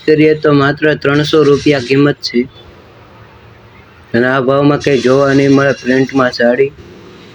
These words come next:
આ વસ્તુ જ અલગ આવશે. અને હોલસેલ જોઈએ તો હોલસેલમાં પણ આપણે ભાવ વ્યાજબી કરી દઈશું.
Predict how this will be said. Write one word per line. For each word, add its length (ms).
આ 60
વસ્તુ 500
જ 100
અલગ 280
આવશે. 260
અને 200
હોલસેલ 540
જોઈએ 240
તો 160
હોલસેલમાં 680
પણ 120
આપણે 280
ભાવ 260
વ્યાજબી 420
કરી 280
દઈશું. 420